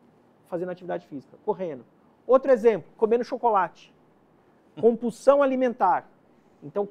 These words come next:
por que a pessoa fala, "Ai, hoje eu preciso de um chocolate"? Você não precisa de um chocolate. Você precisa de endorfina. E o chocolate é, é, é o acesso mais rápido para esse hormônio.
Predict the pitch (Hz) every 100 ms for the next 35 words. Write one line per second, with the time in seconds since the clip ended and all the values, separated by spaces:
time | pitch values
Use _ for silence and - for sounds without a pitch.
0 | - - 220 254 240 - 226 233 240 214
1 | _ _ 226 277 254 240 220 233 196 214
2 | 214 208 190 165 - _ _ _ _ -
3 | 453 - 359 196 - 175 170 151 147 -
4 | - _ _ - 175 190 226 226 233 226
5 | 240 330 339 320 - 185 143 123 - -
6 | - _ 214 269 - 285 285 240 226 262
7 | - 403 339 - _ - 220 240 247 -
8 | _ - 202 214 190 208 214 - 240 220
9 | 233 226 233 381 247 202 208 240 269 262
10 | 254 247 285 285 311 254 165